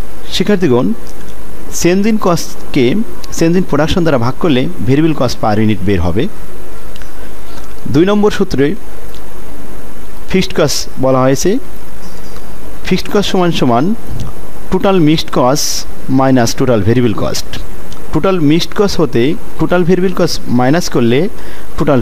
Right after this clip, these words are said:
ফিক্সড কস্ট পাওয়া যাবে। তিন নম্বর সূত্র কস্ট ফর্মুলা Y equal to A plus B X, এখানে ওয়াই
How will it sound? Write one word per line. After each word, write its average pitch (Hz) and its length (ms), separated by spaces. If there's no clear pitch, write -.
ফিক্সড - 280
কস্ট 123 220
পাওয়া 90 180
যাবে। 101 180
তিন 180 180
নম্বর 214 260
সূত্র 147 200
কস্ট 170 240
ফর্মুলা 90 380
Y 180 80
equal 202 220
to 123 80
A - 20
plus 156 320
B - 20
X, - 20
এখানে 175 260
ওয়াই 165 180